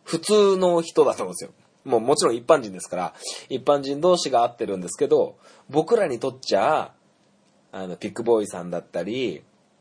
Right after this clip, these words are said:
アプローチのお二人だったりっていうのは、そういう、会うことに価値を見出す人たちだったんですよ。だから、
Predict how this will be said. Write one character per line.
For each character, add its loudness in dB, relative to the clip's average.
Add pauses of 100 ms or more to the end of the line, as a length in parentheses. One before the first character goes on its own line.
(380)
ア -4
プ -2
ロ 4
ー -2
チ -12
の -6
お -10
二 -2
人 -2
だ -4
っ -14
た -14
り -16
っ -18
て -16
い -10
う -12
の -8
は、 0 (400)
そ -2
う -4
い -2
う、 -2 (680)
会 4
う 0 (180)
こ -2
と 0
に -6 (140)
価 -4
値 0
を 0
見 -6
出 6
す -10
人 -4
た -10
ち -12
だ -14
っ -16
た -10
ん -16
で -20
す -18
よ。 -20 (320)
だ 2
か 6
ら、 -2